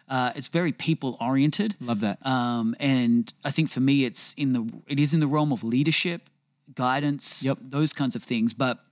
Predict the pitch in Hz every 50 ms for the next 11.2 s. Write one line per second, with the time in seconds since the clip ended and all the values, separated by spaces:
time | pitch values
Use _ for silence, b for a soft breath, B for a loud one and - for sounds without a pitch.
0 | _ _ _ _ _ _ _ _ _ _ - - - 151 - 165 151 139 120 -
1 | - 139 123 120 117 113 110 98 127 131 123 127 120 120 120 117 - - - -
2 | - 127 123 113 - - - - - 160 165 190 196 214 226 233 190 B B B
3 | B B B B B B - - 143 127 - 131 131 127 127 113 - - - 123
4 | 107 107 127 123 127 123 131 123 117 113 - - - - 131 123 117 110 101 -
5 | - - 131 131 127 123 110 104 101 - - - - - - - 120 117 113 113
6 | 113 113 113 110 107 110 104 - - - 120 117 110 110 107 107 104 101 - _
7 | _ _ - 139 139 123 156 151 151 147 120 - 135 - 123 127 127 131 123 -
8 | 107 - - - - - - 156 160 151 - - 131 110 104 92 95 95 - b
9 | b b b b b - - 147 147 147 151 139 - 147 139 - - 131 123 -
10 | - - - 131 - - - - 131 139 135 - - - 135 123 117 - - 117
11 | 110 101 95 -